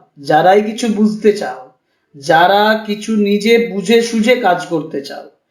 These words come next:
তাদের কাছে একটাই বিষয় বলা, suggestion is not your future, suggestion তোমার ভবিষ্যৎ নয়। Suggestion will not give you hundred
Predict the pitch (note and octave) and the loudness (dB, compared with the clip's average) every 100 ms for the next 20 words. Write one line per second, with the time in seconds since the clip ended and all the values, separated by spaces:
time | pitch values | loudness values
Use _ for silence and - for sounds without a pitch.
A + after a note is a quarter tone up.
0 | _ _ _ - D#3 E3 F#3+ A#3+ C#4 A#3 | _ _ _ -4 0 2 4 2 2 0
1 | - - C#3 - _ _ _ - D#3+ - | -2 -6 -12 -14 _ _ _ -8 -8 -8
2 | - - G#3+ A#3 B3+ C#4 B3+ A#3+ A#3+ A3+ | -12 -2 2 2 2 2 2 0 0 2
3 | G#3 F3 C#3+ C#3+ - _ _ _ _ - | 2 2 -4 -6 -14 _ _ _ _ -4
4 | E3 F3 G#3+ A3+ - B3 B3+ B3 G#3 G3+ | -2 4 4 4 4 2 2 0 -2 0
5 | G3+ G#3 A3 A3 G#3 F#3+ F#3+ - - C3+ | 0 2 4 4 4 -2 -6 0 0 0
6 | D#3 D#3 F#3 G3 G#3+ A3 G#3+ F3+ F#3 F3 | -2 0 2 2 2 2 2 4 4 2
7 | E3 E3 - F3+ D#3+ D3 B2 - _ _ | 0 -2 0 0 0 -4 -4 -10 _ _
8 | _ _ _ _ - - F3 F#3 A#3+ B3+ | _ _ _ _ -6 0 0 4 2 4
9 | C#4 C#4 C4+ C4+ C4+ B3 B3 A3 B3+ C4 | 4 4 4 2 2 4 2 0 -2 0
10 | B3+ G#3+ A3+ A#3 C4+ | 0 2 0 2 2